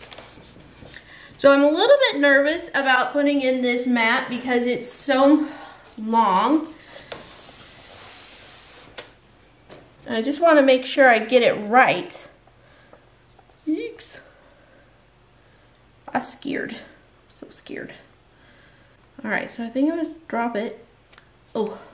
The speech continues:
about like that. I'm hoping this weight on this end is not going to be too much for it. So once again,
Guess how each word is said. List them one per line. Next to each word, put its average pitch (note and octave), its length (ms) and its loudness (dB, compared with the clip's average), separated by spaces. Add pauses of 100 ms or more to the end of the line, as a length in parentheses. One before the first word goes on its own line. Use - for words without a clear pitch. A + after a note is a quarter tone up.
(140)
about - 180 -12
like C4+ 220 -8
that. - 320 -8 (1900)
I'm G3+ 160 -10
hoping A3+ 360 -6
this - 240 -10
weight A#3 520 -6 (500)
on G3+ 200 -4
this C#4 260 -2 (100)
end A3+ 300 -2
is G#3 180 -6
not B3+ 300 -6
going A3+ 240 -6
to A3 80 -8
be G#3+ 260 -12 (760)
too B3 220 -6
much G#3+ 360 -4
for - 300 -14
it. - 140 -14
So A3+ 240 -2
once D4 300 2
again, C#4 600 2